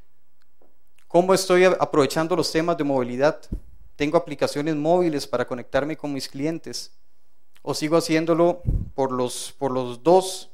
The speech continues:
eh, canales de comunicación predilectos por las empresas? ¿Cuáles son? ¿Cuáles creen que son los dos canales por excelencia de las empresas hoy en día? Correo, por ahí escuché correo, muy bien, ese es el, el preferido, y teléfono.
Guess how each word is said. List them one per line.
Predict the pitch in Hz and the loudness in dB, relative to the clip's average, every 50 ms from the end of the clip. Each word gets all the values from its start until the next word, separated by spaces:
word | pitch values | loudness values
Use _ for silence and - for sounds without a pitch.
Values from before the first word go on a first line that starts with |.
| - - - - - - - - - - - - - - | -16 -16 -16 -16 -16 -16 -16 -16 -16 -16 -16 -16 -12 -6
eh, | - 135 131 - | -4 -4 -4 -4
canales | - - 131 135 147 160 170 170 | -2 -2 2 2 4 4 4 2
de | 170 | 0
comunicación | 170 151 143 139 131 - 131 120 - 156 160 160 | 0 -2 -4 -2 0 0 0 0 0 -2 -2 0
predilectos | - 160 139 131 123 131 143 151 - - - 151 - | 0 0 0 0 0 0 0 0 -2 -4 -12 -10 -6
por | - 139 123 | -6 -6 -6
las | 120 - 123 | -6 -8 -8
empresas? | 120 - 147 156 151 - 110 - - - - - - - - - - - - - - - - - - - - - | -6 -2 -2 0 0 -2 -6 -8 -10 -12 -12 -14 -14 -16 -16 -16 -16 -16 -16 -16 -12 -6 -6 -4 -4 -6 -4 4
¿Cuáles | - 147 147 147 139 | 4 6 6 6 4
son? | - 170 147 127 | 2 0 0 2
¿Cuáles | - 151 151 147 - | 0 0 2 0 0
creen | - 170 160 | 0 -2 -2
que | 151 170 | 0 -2
son | - - 160 151 | -2 0 -2 -2
los | 151 147 | -2 0
dos | 165 165 160 | 0 -2 0
canales | - 165 156 156 160 151 - | 0 -2 0 0 -2 -4 -2
por | - 160 | -2 -2
excelencia | 143 - - 139 127 139 151 143 - 160 151 | -2 -2 -4 -4 -4 -4 -4 -4 0 0 0
de | 143 | 2
las | 131 131 127 | 2 0 -2
empresas | - 117 - - 135 120 139 127 - | -4 -8 -6 -6 -6 -6 -6 -8 -8
hoy | 143 135 | -6 -6
en | 135 131 | -6 -4
día? | 135 127 113 - - - - - - - - - - - - - - - - - - - - - - - | -4 -6 -6 -8 -12 -16 -16 -16 -16 -16 -16 -16 -16 -16 -16 -16 -16 -16 -16 -16 -16 -16 -16 -16 -14 -8
Correo, | - 120 117 120 147 170 175 170 175 | -4 -2 0 2 4 4 4 4 2
por | - 110 | -4 -6
ahí | 120 | -6
escuché | 127 - - - - 131 | -6 -8 -8 -8 -8 -4
correo, | - 139 135 156 160 139 | -4 -4 -2 -2 -2 -2
muy | 127 131 | -4 -4
bien, | 135 151 170 190 185 160 143 123 | -4 -4 -6 -6 -10 -14 -14 -14
ese | 113 127 147 | -12 -10 -8
es | 135 | -6
el, | 151 131 120 104 | -6 -6 -6 -6
el | 120 123 113 | -8 -8 -6
preferido, | - 135 120 - 127 123 147 175 185 185 180 - | -4 -4 -2 -2 0 2 4 4 4 4 0 -4
y | 127 117 | -6 -4
teléfono. | - 120 113 110 - - - 120 | -4 -4 -4 -6 -10 -12 -16 -16